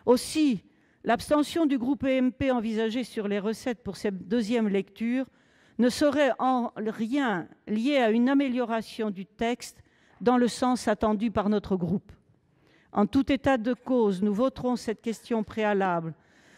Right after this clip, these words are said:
quand bien même nous étions parfaitement disposés à examiner plus avant les arguments invoqués par les uns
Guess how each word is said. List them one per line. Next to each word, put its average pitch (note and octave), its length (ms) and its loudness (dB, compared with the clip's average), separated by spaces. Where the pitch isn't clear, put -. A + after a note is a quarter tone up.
quand C4 140 4
bien C4 220 4
même D#4 240 4
nous C4 220 0
étions B3+ 320 -4
parfaitement C#4+ 640 -4
disposés B3 580 -4
à G#3+ 80 2
examiner A3 540 0
plus A#3 280 -4
avant A3 360 0
les F#3+ 220 -2
arguments G#3+ 420 -2
invoqués G3 500 -2
par F#3 180 -2
les F#3 240 -2
uns A3+ 200 0